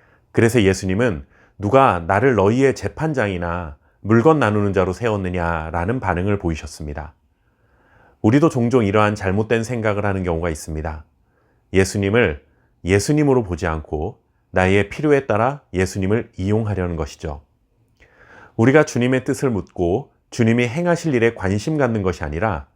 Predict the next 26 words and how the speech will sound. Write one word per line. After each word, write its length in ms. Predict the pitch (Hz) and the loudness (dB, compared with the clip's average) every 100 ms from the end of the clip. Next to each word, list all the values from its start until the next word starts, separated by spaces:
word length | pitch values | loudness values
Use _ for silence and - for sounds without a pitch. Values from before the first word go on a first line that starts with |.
| _ _ _ _ | _ _ _ _
우리 300 | - 113 160 | 0 4 4
뜻에 260 | 170 160 160 | 2 2 2
맞춰 540 | 104 90 - 151 170 _ | 2 -2 0 0 0 _
주님이 340 | - 113 123 139 | -2 0 2 0
움직여 560 | 101 110 117 156 175 | 0 0 0 2 0
주시기를 360 | 127 - 113 110 | 0 -4 -2 0
원하고, 580 | 85 87 90 78 101 - _ _ _ _ - | 0 -2 -4 -4 -4 -6 _ _ _ _ -2
우리가 300 | 98 104 110 | 0 4 2
행하는 540 | 107 175 175 156 110 | 2 -4 -2 0 0
일에 380 | 87 - 85 73 _ _ _ | 2 0 0 -8 _ _ _
주님은 340 | - 110 110 113 | -4 0 2 0
그저 300 | 107 117 117 | 2 0 0
든든한 460 | 98 104 117 135 | -2 0 -2 -4
후원자가 600 | 139 - 185 190 180 151 | -6 -2 0 2 0 0
되어 240 | 156 101 95 | 2 2 2
주시기를 400 | 90 - 87 110 | -2 -4 -4 -2
원하는 320 | 85 82 80 | -2 -4 -6
것입니다. 540 | 73 - 73 73 78 _ _ _ _ _ _ _ _ - | -8 -10 -12 -12 -16 _ _ _ _ _ _ _ _ -4
바로 240 | - 98 | 2 2
이것이 400 | 95 95 - 110 | 2 0 -2 -6
탐심입니다. 800 | - 156 - 143 90 78 85 80 _ _ _ _ - - - - - | -4 -6 -4 -4 -4 -6 -8 -10 _ _ _ _ -20 -20 -20 -20 -6
대단한 420 | 98 123 135 147 | 0 2 4 2
욕심을 380 | 113 - 127 127 | 0 -2 -2 -2
부려야만 540 | 107 104 104 101 104 | 2 4 4 0 -4
탐심이 580 | - 131 131 113 123 117 | -6 -6 -6 -6 -6 -4
아니라 540 | 85 78 113 101 78 | -4 -2 -2 -2 -6